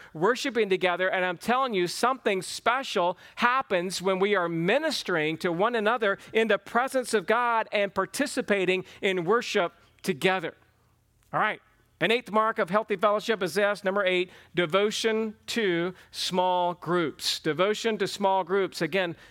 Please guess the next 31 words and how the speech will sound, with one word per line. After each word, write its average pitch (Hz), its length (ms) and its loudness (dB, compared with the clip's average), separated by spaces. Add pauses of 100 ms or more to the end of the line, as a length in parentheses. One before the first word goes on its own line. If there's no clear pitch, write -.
it 165 100 0
says 185 240 0
in 175 80 -2
verse 175 200 0
forty-six, 185 600 -2
"Day 180 220 0
by 165 240 0
day, 196 440 0 (160)
attending 175 440 0
the 160 80 2
temple 214 400 -2
together 196 560 0 (320)
and 196 640 -2
breaking 196 580 0
bread 190 560 0
in 185 280 0
their 175 380 0 (140)
homes, 196 920 -2 (400)
they 185 160 2
received 180 640 -2
their 170 400 0
food." - 560 -2 (320)
Now, 143 140 -2
I'm 180 140 0
saying 175 380 0
that 170 140 -2
the 160 100 0
first - 420 -2
breaking 180 360 0
of 143 80 -4
bread, 160 420 -2